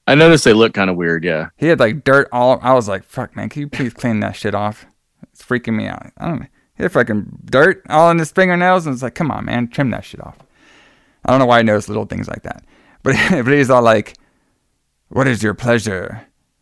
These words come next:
Speaker 2: Mister" I swear he said, "Mister Conklin." Was that Frank's last name is Conklin?
Speaker 1: Cotton. Frank
Speaker 2: Oh.
Speaker 1: Cotton.
Speaker 2: Oh, it's Conklin?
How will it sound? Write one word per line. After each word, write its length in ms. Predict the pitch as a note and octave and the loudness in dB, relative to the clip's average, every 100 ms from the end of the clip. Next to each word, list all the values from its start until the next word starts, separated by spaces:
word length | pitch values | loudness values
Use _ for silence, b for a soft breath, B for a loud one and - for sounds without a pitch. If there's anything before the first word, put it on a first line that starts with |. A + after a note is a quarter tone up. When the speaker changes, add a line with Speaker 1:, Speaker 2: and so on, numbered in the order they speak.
| _ _ - | _ _ -4
Speaker 2:
Mister" 400 | B2+ B2 - G2 | -4 -4 -8 -10
I 160 | - C#3 | 0 0
swear 200 | E3 D#3+ | 2 2
he 80 | B2+ | 2
said, 200 | - G#2+ | 0 0
"Mister 280 | C3 - G#2 | -2 -2 -6
Conklin." 600 | - C3 A#2+ G2+ G#2 G#2+ _ _ _ _ _ _ _ _ _ _ _ _ _ _ _ | 0 0 0 -8 -12 -16 _ _ _ _ _ _ _ _ _ _ _ _ _ _ _
Was 100 | - | -2
that 180 | C3 D#3 | 0 2
Frank's 280 | - D#3+ D3 | 2 0 2
last 260 | C#3+ D3 | 2 2
name 220 | D3 D3+ A#2+ | 0 0 -2
is 80 | |
Conklin? 520 | - D3 D#3 D#3 E3+ D3+ _ _ _ _ _ _ _ _ _ | 0 0 2 -2 -4 -4 _ _ _ _ _ _ _ _ _
Speaker 1:
Cotton. 400 | - A#2 - D2 _ - - _ | 0 2 2 -4 _ -14 -14 _
Frank 260 | - A2+ A2 | -2 0 0
Speaker 2:
Oh. 20 | |
Speaker 1:
Cotton. 340 | G2+ - - - | 0 -2 -6 -6
Speaker 2:
Oh, 140 | B2+ A2+ | -4 -4
it's 80 | |
Conklin? 480 | - D3+ E3 E3+ E3+ | 0 0 0 -4 -8